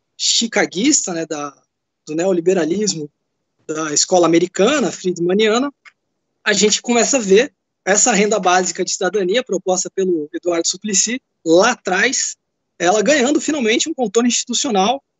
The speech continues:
e ganhando um, uma consistência, uma, uma operacionalização inédita na forma do auxílio emergencial. Então,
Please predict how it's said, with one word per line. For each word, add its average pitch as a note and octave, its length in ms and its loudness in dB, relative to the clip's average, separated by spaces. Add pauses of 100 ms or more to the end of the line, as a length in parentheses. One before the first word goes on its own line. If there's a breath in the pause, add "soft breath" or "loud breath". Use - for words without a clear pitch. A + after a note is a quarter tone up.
(200)
e A#3+ 460 0
ganhando D4 440 4 (520)
um, F#3 440 -2 (800)
uma F#3+ 160 0
consistência, A#3+ 1000 2
uma, D#3+ 420 -16
uma E3 100 -10
operacionalização A#3+ 1300 0 (320)
inédita G#3+ 640 0 (320)
na G3+ 160 -6
forma F#3+ 540 0 (500)
do F3+ 160 0
auxílio G3 1300 0 (300)
emergencial. F#3+ 680 2 (760)
Então, F#3 260 -4